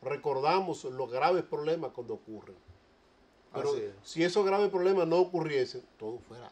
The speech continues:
Speaker 1: en Santa Paz, como usted dice. En muchos lugares del mundo, y Danilo cita un lugar, eh, que República Dominicana debe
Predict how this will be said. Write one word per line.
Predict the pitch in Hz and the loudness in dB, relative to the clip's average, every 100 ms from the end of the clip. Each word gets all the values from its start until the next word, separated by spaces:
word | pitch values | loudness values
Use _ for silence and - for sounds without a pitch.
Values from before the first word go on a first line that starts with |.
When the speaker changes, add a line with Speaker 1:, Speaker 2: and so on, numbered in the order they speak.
| - | -20
Speaker 1:
en | - | -20
Santa | 117 113 123 | -18 -16 -14
Paz, | 151 143 | -10 -10
como | 113 107 | -10 -14
usted | 101 135 | -8 -4
dice. | 165 185 - - - - | -4 -4 -10 -14 -20 -14
En | 139 139 | -8 -4
muchos | 170 254 - 185 | -2 0 4 4
lugares | 160 175 190 | 6 4 4
del | 165 | 0
mundo, | 147 160 151 127 120 | 2 2 2 -2 -8
y | 113 113 123 120 | -8 -10 -10 -8
Danilo | 110 143 156 | -8 -6 -8
cita | - 143 147 131 104 - _ - - - | -8 -12 -2 -2 -2 -10 _ -20 -20 -16
un | 131 | -12
lugar, | 139 131 139 135 110 _ _ _ _ _ - | -6 0 2 2 -2 _ _ _ _ _ -14
eh, | 57 50 - _ _ _ _ _ _ _ _ | -12 -12 -16 _ _ _ _ _ _ _ _
que | 127 | -4
República | 123 - 156 156 - | -2 -2 -2 -2 4
Dominicana | 131 123 120 139 127 123 | 4 4 0 0 0 4
debe | 147 139 | 4 4